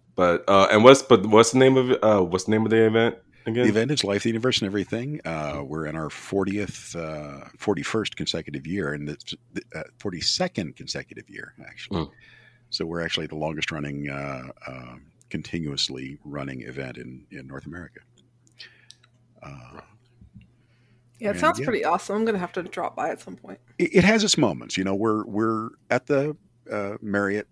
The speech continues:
Speaker 2: uh, Hotel in, in Provo, Utah, and, uh, we're, we're kind of a maker con in that we focus on helping young authors, artists, and, uh,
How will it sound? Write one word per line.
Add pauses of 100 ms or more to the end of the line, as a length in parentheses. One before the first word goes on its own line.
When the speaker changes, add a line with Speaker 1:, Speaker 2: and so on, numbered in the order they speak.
Speaker 2:
uh,
Hotel
in,
in (460)
Provo,
Utah, (200)
and,
uh,
we're, (140)
we're
kind
of
a
maker
con
in
that
we
focus
on (720)
helping
young (400)
authors,
artists,
and,
uh,